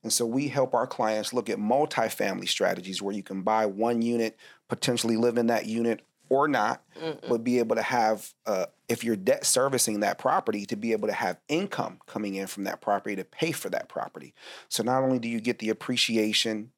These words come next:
Speaker 1: the tax benefits, and all those other things, but you're getting some cash flow as well. And for real estate investors, cash flow is everything.
Speaker 2: And so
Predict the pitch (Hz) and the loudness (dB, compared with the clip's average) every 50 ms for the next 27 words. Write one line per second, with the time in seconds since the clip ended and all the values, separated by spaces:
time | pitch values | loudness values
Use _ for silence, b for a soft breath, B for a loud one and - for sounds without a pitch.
0 | _ - 147 - - - 120 113 - - 107 117 113 113 104 - 107 110 104 - | _ -10 -8 -6 -2 0 0 0 -2 -2 -2 0 0 0 0 0 0 0 0 0
1 | 101 104 101 98 98 104 101 95 110 117 123 120 101 - 104 101 101 101 101 - | -2 0 0 0 2 0 0 2 2 0 0 0 -4 -4 -4 -4 -4 -4 -6 -8
2 | B B B B B B B B - - - - 110 101 110 101 98 - 92 92 | B B B B B B B B -10 -8 -6 -6 -4 -2 -2 -2 -2 -2 -4 -6
3 | 92 - 107 98 101 95 92 - - 98 98 95 90 87 - - - - 92 - | -6 -4 -2 0 0 0 -2 -2 -4 -4 -6 -6 -6 -8 -10 -14 -14 -10 -8 -6
4 | 95 92 92 90 90 - - - - - 170 180 180 180 - - 180 170 156 175 | -4 -4 -2 -2 -2 -4 -4 -6 -4 -2 0 0 0 -2 -2 -2 0 2 2 2
5 | 175 160 139 - 139 135 131 123 113 135 127 120 - 123 110 - - 120 113 110 | 2 4 2 4 4 4 2 2 2 2 2 2 0 -2 -2 0 2 2 2 2
6 | 101 - 113 113 107 101 95 107 98 98 98 - - 85 82 - - _ _ _ | 2 0 2 2 2 2 2 2 0 -2 -4 -6 -8 -8 -8 -10 -14 _ _ _
7 | _ _ _ _ _ _ _ _ b b b b b b b b b b _ _ | _ _ _ _ _ _ _ _ b b b b b b b b b b _ _
8 | 208 220 220 214 214 - - 202 196 196 190 175 170 160 147 - - | 0 0 0 0 -2 -4 -4 -2 0 0 0 0 0 -2 -2 -4 -8